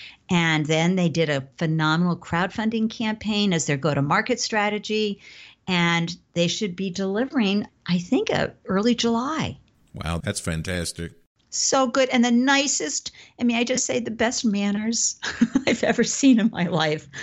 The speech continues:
Speaker 1: Lovely, lovely founders.
Speaker 2: That's very cool. Now, I'm a faithful follower of you on Twitter, and I go to your website quite a bit, a faithful reader of your blog and some other things. And one of the things I've always found interesting that you say is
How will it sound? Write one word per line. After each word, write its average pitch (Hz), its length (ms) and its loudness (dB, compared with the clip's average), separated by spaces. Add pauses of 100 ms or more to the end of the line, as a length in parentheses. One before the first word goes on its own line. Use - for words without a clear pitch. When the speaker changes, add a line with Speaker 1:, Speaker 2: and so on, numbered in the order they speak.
(220)
Speaker 1:
Lovely, 220 500 0
lovely 180 380 -4
founders. 147 640 -6
Speaker 2:
That's 101 240 -2
very 92 300 0
cool. 92 460 -2
Now, 107 300 -2
I'm 131 220 0
a 107 80 0
faithful 107 500 -2
follower 95 540 -2
of 92 80 -4
you 95 180 -2
on 85 180 -4
Twitter, 95 480 -2
and 82 120 -2
I 80 220 -6 (460)
go 101 160 0
to 101 80 0
your 87 140 0
website 87 480 -4
quite 87 220 -2
a 87 40 -4
bit, 85 240 -2
a 85 40 -4
faithful 90 400 -4
reader 87 260 -2
of 82 100 -2
your 87 120 -2
blog 80 520 -4
and 78 140 -6
some 90 140 -4
other 87 180 -2
things. 85 380 -4
And 87 180 -4
one 196 140 -4
of 185 80 0
the 120 120 -2
things 104 200 2
I've 98 160 -2
always 98 340 0
found 95 300 -4
interesting 95 500 -4
that 90 140 -4
you 92 160 -4
say 90 400 -4
is 85 260 -4